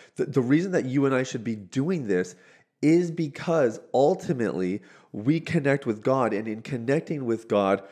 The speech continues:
uh, well, everything changes, right? We, our, our desire for, for the things of the flesh diminishes. Our ability to remain in control increases,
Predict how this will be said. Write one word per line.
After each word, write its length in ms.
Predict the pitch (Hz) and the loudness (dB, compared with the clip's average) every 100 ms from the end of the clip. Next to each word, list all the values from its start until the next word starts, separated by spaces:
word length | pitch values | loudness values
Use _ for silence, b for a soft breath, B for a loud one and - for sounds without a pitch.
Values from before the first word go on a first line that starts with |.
| B B _ _ - | B B _ _ -4
uh, 180 | 90 - | -2 -2
well, 400 | - 113 87 - _ | -4 -4 -4 -6 _
everything 560 | 120 117 120 120 139 120 | 2 2 2 0 0 -4
changes, 580 | - 151 156 147 87 92 | -2 0 0 2 0 4
right? 300 | 101 107 - | 6 6 4
We, 160 | 120 - | 4 6
our, 280 | 113 110 - - | 6 4 0 0
our 380 | 110 104 101 B B B B | 4 4 2 B B B B
desire 720 | 113 117 98 113 107 123 156 | -2 -2 2 2 4 4 4
for, 560 | 151 - 117 110 90 110 | 2 4 6 6 4 -2
for 220 | - 107 | -2 0
the 100 | 104 | 0
things 280 | - 131 120 | -4 -4 -4
of 100 | 101 | -2
the 80 | 101 | -2
flesh 360 | - 117 139 - | 2 2 2 -2
diminishes. 680 | 117 127 127 127 127 143 139 - B B B | 0 2 2 0 2 2 2 -2 B B B
Our 240 | - 110 - | 2 4 4
ability 600 | 104 - 117 127 143 147 | 0 2 4 6 4 0
to 400 | - 113 110 101 | -4 -2 0 0
remain 560 | 113 107 107 107 120 127 | 0 -2 0 -2 -2 -4
in 220 | 110 107 | -8 -8
control 840 | - 95 - - 113 120 - - | -10 -10 -8 2 4 4 0 -6
increases, 920 | 131 151 170 - 107 95 - 92 98 | 0 0 0 -4 -4 -4 -4 -4 -4